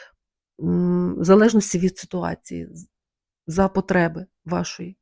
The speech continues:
Ну що ж, мої любі, я бажаю нам мирного і спокійного дня. Все-таки забагато мечів.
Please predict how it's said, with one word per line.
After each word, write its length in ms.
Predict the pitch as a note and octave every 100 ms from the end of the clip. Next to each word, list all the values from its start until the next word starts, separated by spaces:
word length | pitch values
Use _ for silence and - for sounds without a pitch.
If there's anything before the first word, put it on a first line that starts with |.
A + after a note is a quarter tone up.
| _ _ _ _ _ _ _ _ _ _ _ _ _ _ - - - -
Ну 120 | A#3
що 220 | C4 - A#3+
ж, 140 | A#3+
мої 200 | G3 F3+
любі, 360 | E3+ E3 E3+ G3+ _ _ _ _ _ _ _ _ _ _ _ _ _ -
я 200 | F3+ A3
бажаю 340 | G3+ F3+ F#3
нам 140 | F3+ G3+
мирного 320 | B3 B3+ F#3+
і 20 |
спокійного 640 | F#3 F3+ - F3 E3+ E3+
дня. 280 | E3+ F3 E3+
Все-таки 400 | E3 - - -
забагато 480 | F3+ F3 F#3 F#3 F3
мечів. 500 | F3 F3 - A#3+ C#4